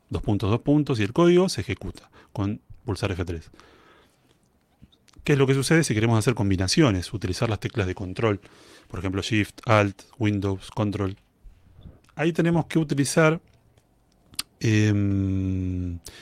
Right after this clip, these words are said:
la, el nombre que representa, perdón, el signo que representa esa tecla. Son cuatro. Después, eh,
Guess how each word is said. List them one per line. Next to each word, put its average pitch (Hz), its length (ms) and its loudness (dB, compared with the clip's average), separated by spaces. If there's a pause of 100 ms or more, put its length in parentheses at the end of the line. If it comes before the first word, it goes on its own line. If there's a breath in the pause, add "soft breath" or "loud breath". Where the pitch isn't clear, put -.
(380 loud breath)
la, 101 840 4 (880)
el 123 220 4
nombre 170 500 4 (240)
que 143 360 2
representa, 127 920 2
perdón, 101 320 0 (100)
el 101 200 0
signo 143 440 4
que 127 120 4
representa 131 800 0 (380 soft breath)
esa 113 240 2
tecla. 90 340 -6 (1120 loud breath)
Son 165 240 0
cuatro. 180 500 4 (400)
Después, 151 720 0
eh, 98 760 0